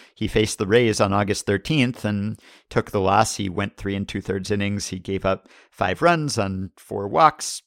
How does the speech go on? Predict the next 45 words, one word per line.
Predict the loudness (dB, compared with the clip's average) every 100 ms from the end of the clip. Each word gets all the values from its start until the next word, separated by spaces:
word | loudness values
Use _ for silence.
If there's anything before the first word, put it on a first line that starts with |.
| -10
six | -8 -8 -4
strikeouts, | -2 0 2 2 0 -8 0
five | 2 2
hits. | 2 0 -2 -8 -10 -12
I | -8
mean, | -6 -6 -10 -16 -20 _
it's | -6
not | -6 0
good, | 0 0
but | -2 -4
it's | -4 -8
not | -6
so | -4 -2
bad. | 0 -2 0
But | 2
after | 2 2 4
that, | 6 6 2 _
he | -10 -6
was | -4 -6 -6
just | -10 -10 -12 -20 _
back | -6 -4 -4
in |
the | -2
bullpen | -2 0 0 0 -4 -8 -20 -20 -10
and | -6 -6 -6 -10
for | -4 -2
the | 0
rest | -2 -2
of | -6
the | -6
season. | -4 -4 -4 -6
So | -6 0 2 4 2 0 -8 -20 -20 _ -20
<laughs> | -12 -8 -4
I, | -2 0 0 -2 -14
he's | -12 -10
still | -4 0 2
a, | 0 -2
a | -10
prospect, | 2 4 4 4 2 2
and | -2 -4 -6 -10
it's | -12 -10
not | -10 -6
like | -6 -6 -8
one | -6 -6
game | -4 -2 -2 -4